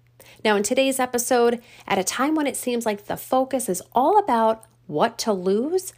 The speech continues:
Kristen shares all there is to gain. So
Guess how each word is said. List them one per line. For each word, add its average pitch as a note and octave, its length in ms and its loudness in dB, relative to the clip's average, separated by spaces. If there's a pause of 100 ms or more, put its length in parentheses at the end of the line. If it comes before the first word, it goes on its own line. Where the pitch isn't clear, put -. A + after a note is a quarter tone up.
(240)
Kristen C#4+ 400 0
shares A3+ 520 -4
all A#3 260 -4
there C4+ 260 -4
is F3+ 300 -2
to - 160 -6
gain. D3+ 580 -6 (240)
So - 240 0